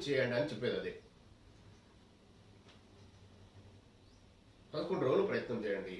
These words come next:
మీకు ఎంత పాజిటివిటీ అర్థమవుతుందో, మీకు ఎలా సమకూరుతాయో అన్నీ, అది నేను మీకు చెప్పాలన్నది నా ప్రయత్నము. శ్రీ గురుదత్త ప్రభులు ఇచ్చిన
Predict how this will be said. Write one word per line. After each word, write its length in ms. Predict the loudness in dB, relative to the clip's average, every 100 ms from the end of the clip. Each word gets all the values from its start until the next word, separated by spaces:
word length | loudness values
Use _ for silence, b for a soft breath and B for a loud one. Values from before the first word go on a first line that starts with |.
| -8
మీకు 140 | -6 -6
ఎంత 160 | -2 -2 2
పాజిటివిటీ 600 | 4 2 0 -4 -2 -4 -4 -10 -18 -12 -8
అర్థమవుతుందో, 640 | 0 2 2 0 -4 0 0 0 -6 -18 -20 -20 -10
మీకు 140 | -2 2
ఎలా 140 | 4 6 6
సమకూరుతాయో 640 | 4 2 4 2 4 6 6 6
అన్నీ, 280 | 4 0 0 -4 -10 -20 -20 -20 -20 -12
అది 200 | -6 0 0 -2 -14 -12 -4
నేను 200 | -2 0 0 -4 -2
మీకు 240 | 0 4 4 4 0 B B -2
చెప్పాలన్నది 800 | -2 -2 6 10 12 10 8 6 6
నా 60 | 4 4
ప్రయత్నము. 460 | 2 2 -2 0 -2 0
శ్రీ 100 | 0
గురుదత్త 280 | 2 2 2 2
ప్రభులు 200 | 2 0
ఇచ్చిన 160 | -2